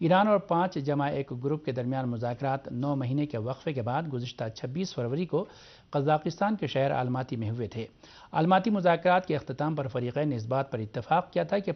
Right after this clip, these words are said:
پانچ اپریل کو ایک بار پھر آلماتی میں ہی دوبارہ مذاکرات ہوں گے، لیکن اس سے پہلے اٹھارہ مارچ کو استنبول میں ماہرین کی سطح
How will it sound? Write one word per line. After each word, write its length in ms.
پانچ 340
اپریل 280
کو 200
ایک 180
بار 160
پھر 200
آلماتی 480
میں 120
ہی 140
دوبارہ 360
مذاکرات 680
ہوں 100
گے، 120
لیکن 240
اس 100
سے 100
پہلے 300
اٹھارہ 400
مارچ 280
کو 80
استنبول 380
میں 140
ماہرین 420
کی 140
سطح 320